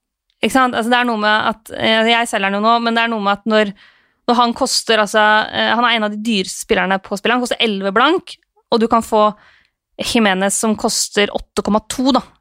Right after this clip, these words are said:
Så du sparer nesten tre millioner på en spiller som sannsynligvis kommer til å levere minst like bra. Så for meg så tenker jeg at, eh, altså,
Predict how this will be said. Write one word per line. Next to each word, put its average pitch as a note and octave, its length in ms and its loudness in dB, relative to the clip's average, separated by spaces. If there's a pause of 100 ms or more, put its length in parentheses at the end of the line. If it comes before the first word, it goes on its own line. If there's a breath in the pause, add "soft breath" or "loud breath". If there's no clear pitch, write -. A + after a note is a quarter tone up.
(160)
Så - 60 -6
du B3+ 120 0
sparer G3 320 2
nesten G#3 340 -4
tre F#3 380 0
millioner G3+ 480 0 (2000)
på A3+ 160 4
en G#3+ 100 2
spiller G3 440 2
som G3+ 480 -2
sannsynligvis G#3+ 400 0
kommer G#3 220 0
til G3 100 -2
å G3+ 60 2
levere F#3 220 0
minst G3 240 -2
like G3+ 160 -4
bra. A#3+ 160 2 (1800 soft breath)
Så A3 80 2 (260)
for - 140 -4
meg B3+ 240 4
så B3 680 2
tenker G#3+ 280 -2
jeg G3 120 0
at, - 200 -14
eh, G#3 160 2
altså, A3 160 0